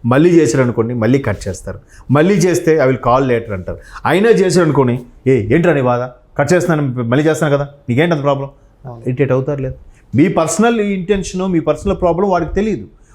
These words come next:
Speaker 1: వాడు చేశాడు, చిరాకు అవుతాం లేదా? అలాంటిది ఎవరో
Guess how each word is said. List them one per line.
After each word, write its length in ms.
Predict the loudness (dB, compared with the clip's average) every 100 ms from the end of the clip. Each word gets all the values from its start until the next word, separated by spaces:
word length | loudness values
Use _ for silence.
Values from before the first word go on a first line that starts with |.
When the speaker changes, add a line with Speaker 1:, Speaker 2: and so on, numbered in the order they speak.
| _
Speaker 1:
వాడు 140 | -2 4
చేశాడు, 360 | 2 2 -4 -8 _ -20 _ -20 _ _ _ _ 2
చిరాకు 200 | 4 4
అవుతాం 300 | 4 2 0
లేదా? 200 | -2 -4 -10 -2
అలాంటిది 500 | 0 2 0 2 2
ఎవరో 340 | 2 2 2